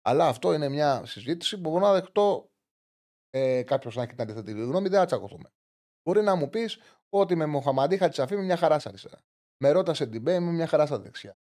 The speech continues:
Με Γιόνσον είμαι μια χαρά σε έξι. Λέω προ-, θέσεις, κάποιες από αυτές θα μπορούσε να πάρει καλύτερος η αεκ.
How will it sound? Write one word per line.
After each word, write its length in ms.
Με 120
Γιόνσον 420
είμαι 120
μια 160
χαρά 220
σε 260
έξι. 220
Λέω 200
προ-, 340
θέσεις, 480
κάποιες 420
από 160
αυτές 360
θα 100
μπορούσε 400
να 120
πάρει 200
καλύτερος 440
η 80
αεκ. 140